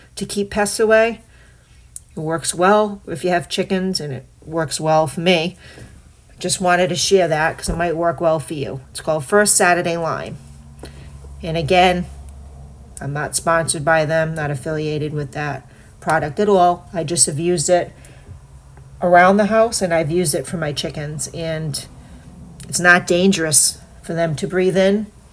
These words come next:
or for me to breathe in when I'm doing it, putting it out there, which is great, 'cause some products are, or some we don't know about what they'll do. But, uh, the chickens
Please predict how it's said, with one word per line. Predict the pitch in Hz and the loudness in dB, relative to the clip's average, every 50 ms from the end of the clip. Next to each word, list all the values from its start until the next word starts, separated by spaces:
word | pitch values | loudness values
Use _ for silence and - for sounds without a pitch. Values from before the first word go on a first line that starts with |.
| - - - - - - - - - - - - - - - - - - - - - - - | -20 -20 -20 -20 -20 -20 -20 -20 -20 -20 -20 -20 -20 -20 -20 -20 -20 -20 -20 -20 -20 -18 -10
or | - 160 160 160 | -6 -4 -4 -4
for | - - 160 | -4 -4 -2
me | 151 151 185 | 2 6 8
to | 196 196 | 8 8
breathe | 190 196 208 208 208 190 | 8 8 6 6 6 6
in | 208 208 208 202 | 4 4 4 4
when | 202 196 | 4 4
I'm | 196 196 196 190 | 4 4 4 4
doing | 202 208 208 208 208 202 | 2 2 2 4 2 2
it, | 208 202 - - - - - - - - - - | 2 0 -2 -6 -12 -18 -20 -20 -20 -20 -20 -14
putting | - 196 180 180 185 | -8 -6 -4 -2 -2
it | 180 | 0
out | 175 185 190 190 - | 0 -2 -2 0 4
there, | 208 202 196 196 202 196 - 185 - - - - - - - - - | 4 4 4 4 2 -2 -6 -12 -14 -16 -20 -20 -20 -20 -20 -14 -10
which | 170 143 - | -10 -8 -4
is | 170 165 - | -2 -2 -2
great, | - 156 156 156 185 208 - - - - - - - - - - _ _ - - - - - - - - | 0 -2 0 0 0 0 -2 -6 -14 -20 -20 -20 -20 -20 -20 -20 _ _ -20 -20 -20 -20 -20 -20 -14 -10
'cause | - 151 139 | -4 -2 -2
some | - 180 180 151 | 0 0 -2 -2
products | 127 - 175 160 165 160 156 - - | 2 4 4 6 6 4 2 0 0
are, | 151 147 151 202 233 - - - _ - - - - - - - | 0 2 2 2 2 0 -6 -20 _ -20 -20 -20 -20 -20 -16 -10
or | - 151 151 151 135 | -8 -6 -6 -4 -4
some | - - 175 170 160 | -4 -2 -2 -4 -4
we | 160 151 | -4 -4
don't | 160 156 135 - | -4 -6 -4 -4
know | 160 160 160 170 | -4 -4 -4 -2
about | 156 175 185 190 180 160 | 0 2 2 2 2 0
what | 165 151 139 | -4 -8 -6
they'll | 170 151 156 | -6 -6 -6
do. | 131 151 156 165 190 185 - - - - - - - - - - - - - - - - - - - - - - - - - - - - - - - - _ - | -6 -6 -6 -6 -8 -8 -12 -16 -20 -20 -20 -20 -20 -20 -20 -20 -20 -20 -20 -20 -20 -20 -20 -20 -20 -20 -20 -20 -20 -20 -20 -20 -20 -20 -20 -20 -20 -20 _ -8
But, | 143 143 139 131 - - - | -6 -6 -6 -6 -8 -12 -10
uh, | 151 151 139 143 143 139 139 | -8 -6 -6 -4 -4 -4 -6
the | 135 139 151 147 | -6 -8 -8 -10
chickens | 131 - - 151 - 156 147 151 151 143 139 - - - | -10 -10 -10 -10 -8 -8 -8 -6 -6 -6 -8 -8 -10 -12